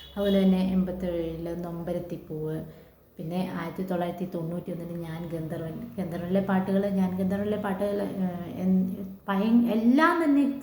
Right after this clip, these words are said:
സൂപ്പർ ഹിറ്റ് സോങ്സുകളാണ് അല്ലേ? ഉം, അപ്പം അങ്ങനെ ഒത്തിരി ഗാനങ്ങൾ നമുക്ക് സംഭാവന ചെയ്ത് ആണ് അദ്ദേഹം നമ്മളെ വിട്ടുപോയത്. എ-, എന്നാൽ ഇന്നും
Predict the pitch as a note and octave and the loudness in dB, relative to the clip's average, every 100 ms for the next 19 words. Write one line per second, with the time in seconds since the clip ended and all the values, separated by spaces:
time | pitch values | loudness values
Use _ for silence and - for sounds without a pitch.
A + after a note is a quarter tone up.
0 | - A#3 A#3 A3+ G#3+ - G#3 G3 F3 - | -2 0 0 -2 -2 -4 -4 -4 -4 -4
1 | F3+ E3 E3 G3+ F#3 - - - - - | -4 -4 -4 -2 -2 -6 -16 -20 -20 -20
2 | _ _ _ _ _ - F#3+ F#3 F#3 F3 | _ _ _ _ _ -4 0 2 0 -2
3 | - G3 A3+ G#3+ A3+ A#3+ A3 - D4+ D4 | -4 0 2 4 6 6 4 0 2 4
4 | A3+ G3+ G#3 G#3 G#3+ G#3+ G3 F#3 F#3 - | 6 4 2 0 0 0 0 0 0 -4
5 | G3 F#3+ - F#3+ E3+ F3+ F3+ F#3+ F#3+ E3 | -6 -6 -6 -6 -4 -2 2 2 2 -2
6 | D3+ - - - - - - F3 E3 E3+ | -6 -8 -10 -16 -20 -20 -14 -12 -10 -8
7 | E3 F#3 F3 E3+ F3 F3+ - F#3+ F3+ D#3 | -4 -2 -2 -4 -6 -6 -8 -8 -6 -6
8 | D3+ - - _ _ - _ _ _ _ | -8 -14 -20 _ _ -20 _ _ _ _
9 | _ _ _ _ _ - - G#3+ G3+ A#3 | _ _ _ _ _ -20 -2 2 4 8
10 | A#3 B3 C#4 D4+ B3 C#4 D#4 | 10 10 8 6 6 6 4